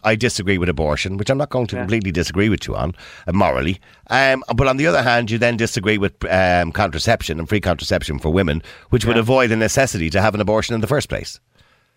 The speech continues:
Speaker 2: Contraception is pushed by all, uh, Planned Parenthood and all the abortion because they know that if you increase
Speaker 1: Forget about Planned Parenthood, we're
Speaker 2: casual
Speaker 1: talking about
Speaker 2: sex,
Speaker 1: Ireland
Speaker 2: you'll
Speaker 1: here.
Speaker 2: increase abortions.
Speaker 1: Yeah, we're talk-, we're
Speaker 2: Uh,
Speaker 1: not talking, but not in America. We're talk-, we're in Ireland.
Speaker 2: No, but I'm just saying, it, it,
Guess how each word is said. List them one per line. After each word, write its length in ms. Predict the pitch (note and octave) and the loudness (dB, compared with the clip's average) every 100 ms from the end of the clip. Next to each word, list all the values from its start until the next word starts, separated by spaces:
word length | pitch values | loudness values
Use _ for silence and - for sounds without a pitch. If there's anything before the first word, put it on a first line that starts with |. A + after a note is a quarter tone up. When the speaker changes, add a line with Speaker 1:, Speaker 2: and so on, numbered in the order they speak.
| - - | -20 -12
Speaker 2:
Contraception 640 | - A#3 B3+ A#3+ G#3+ - F#3 | 0 0 0 0 0 0 -2
is 100 | D3+ - | -2 -2
pushed 300 | F3+ D#3+ - | 0 0 0
by 160 | C3 B2+ | 2 4
all, 360 | C3+ C#3 C3+ B2+ | 6 4 4 0
uh, 40 | A#2+ _ | -6 _
Planned 320 | - F3 E3 C#3 | -2 0 0 -2
Parenthood 480 | C#3+ C3+ A2+ A2 | -2 0 -2 -2
and 140 | G#2 A2+ | -2 2
all 140 | B2+ | 2
the 80 | B2+ | 2
abortion 440 | A2 A#2+ A#2 A2+ | 0 0 0 -6
because 220 | A2 A2+ C3 | -8 -6 -2
they 140 | D#3 | -2
know 340 | D#3 E3+ D#3+ B2+ _ - _ - | 0 2 0 -2 _ -20 _ -6
that 160 | B2+ | -4
if 100 | C3 | -4
you 280 | D#3+ F#3 F3+ | -4 -4 -4
increase 320 | D3 C3+ - D3+ | -4 -4 -2 0
Speaker 1:
Forget 120 | F#3 | 2
about 120 | A3 | 0
Planned 320 | D#3 D3+ C3+ | 0 0 -2
Parenthood, 340 | C3 C3 F3+ A3 | -2 2 2 2
we're 80 | C3 | 2
Speaker 2:
casual 40 | |
Speaker 1:
talking 140 | D3 C3 | 2 2
about 80 | A#2+ | 2
Speaker 2:
sex, 80 | |
Speaker 1:
Ireland 180 | A#2 E2 | 2 0
Speaker 2:
you'll 80 | D3+ | 0
Speaker 1:
here. 60 | D3 | -2
Speaker 2:
increase 280 | C#3+ D#3+ C#3+ | -2 -2 -2
abortions. 560 | B2+ D3+ F3 D3+ A2 G2+ | 2 4 4 2 -8 -8
Speaker 1:
Yeah, 120 | G#2 | -4
we're 100 | G#2 | -2
talk-, 160 | A2+ D3 | 0 0
we're 80 | C#3+ | 0
Speaker 2:
Uh, 20 | |
Speaker 1:
not 140 | D3+ | 0
talking, 200 | D3+ C#3+ | 0 0
but 100 | C3 | 0
not 120 | C#3+ | 0
in 40 | D3+ | 0
America. 360 | C#3 G2+ D2+ D2+ | 0 0 -2 -6
We're 80 | |
talk-, 240 | E2+ A2 - | -4 -4 -4
we're 80 | A2 | -4
in 100 | A2+ | -2
Ireland. 280 | D#2+ C2 F#3+ | -2 -4 0
Speaker 2:
No, 160 | A3+ F#3+ | 2 6
but 120 | F3+ | 6
I'm 140 | F3+ | 4
just 140 | F#3 - | 0 -2
saying, 180 | F#3 | -2
it, 160 | D3+ C#3+ | -2 -4
it, 280 | D3 D3+ | -6 -8